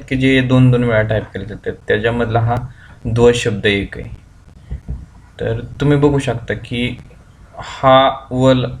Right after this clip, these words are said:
व द ला हा कशा पद्धतीने जोडला गेला इथे आणि हा कशा पद्धतीने जोडला गेला. एक आहे तो व हा द ला खालनं आलेला आहे आणि एक आहे तो समोरच्या बाजूने आलेला आहे. हे दोन्ही म्हणजे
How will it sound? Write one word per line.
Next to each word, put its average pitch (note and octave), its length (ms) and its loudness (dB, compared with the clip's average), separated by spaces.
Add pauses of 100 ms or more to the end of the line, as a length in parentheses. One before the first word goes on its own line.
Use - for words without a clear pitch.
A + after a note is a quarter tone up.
(240)
व C3+ 200 2
द C3 160 4
ला B2 380 2
हा B2 100 -6
कशा B2+ 320 -2
पद्धतीने A2+ 480 -2
जोडला G#2+ 280 -2
गेला A2 220 -8
इथे A2 320 -8
आणि G#2+ 300 -6
हा A#2+ 440 2 (960)
कशा B2+ 180 -4
पद्धतीने G#2 420 -4
जोडला G#2 280 -10
गेला. - 180 -10 (160)
एक A#2 240 -2
आहे A#2+ 260 0
तो C3 360 -2 (440)
व A2+ 180 2
हा B2+ 200 4
द B2 160 0
ला B2 180 4 (120)
खालनं B2+ 300 4
आलेला G2+ 420 0
आहे - 160 -10 (220)
आणि G#2 200 -6
एक G#2+ 160 -4
आहे A2+ 200 2
तो B2 60 -2
समोरच्या A2+ 480 0
बाजूने G2 300 -2
आलेला - 280 -8
आहे. - 300 -18 (680)
हे A#2+ 100 6
दोन्ही D3 600 2
म्हणजे B2 360 -2